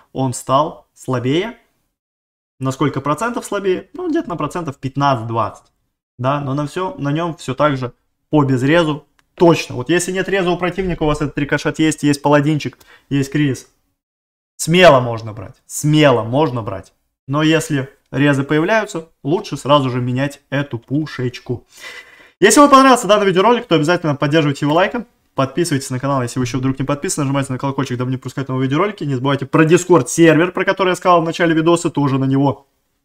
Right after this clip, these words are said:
переходите, присоединяйтесь на наш сервер. Все оповещалки там приходят.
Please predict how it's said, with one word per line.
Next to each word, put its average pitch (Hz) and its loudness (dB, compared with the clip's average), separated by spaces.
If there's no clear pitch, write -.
переходите, 147 -2
присоединяйтесь 135 -2
на 123 -6
наш 123 -4
сервер. 233 0
Все - -4
оповещалки 139 -2
там 127 -2
приходят. 240 4